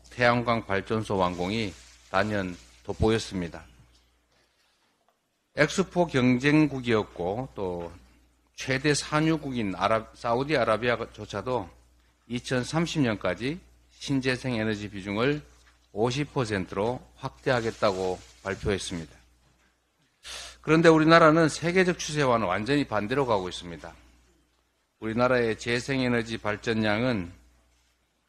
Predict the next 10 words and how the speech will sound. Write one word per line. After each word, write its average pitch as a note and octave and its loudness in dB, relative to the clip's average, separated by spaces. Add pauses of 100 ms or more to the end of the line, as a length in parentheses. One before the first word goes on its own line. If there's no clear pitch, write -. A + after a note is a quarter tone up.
(120)
이십일 C3+ -2
년 C#3+ 4
기준으로 A#2+ -2 (520)
칠 G3 -6
퍼센트에 C#3 -2
불과합니다. F2+ -4 (1700)
지이십 C#3 -2
국가 C3 0
중에 B2 2 (460)
꼴찌 C3 -4